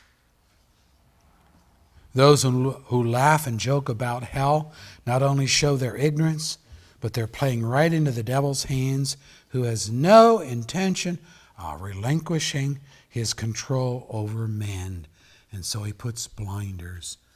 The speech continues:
on them. The first prong concerning death is, what if it wins? What if it wins?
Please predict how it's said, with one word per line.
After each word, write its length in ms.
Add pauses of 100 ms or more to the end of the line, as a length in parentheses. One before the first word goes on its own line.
(300)
on 260
them. 240 (2000)
The 100
first 480
prong 680 (1300)
concerning 680
death 320
is, 300 (260)
what 180
if 200
it 80 (120)
wins? 580 (1900)
What 160
if 100
it 120
wins? 520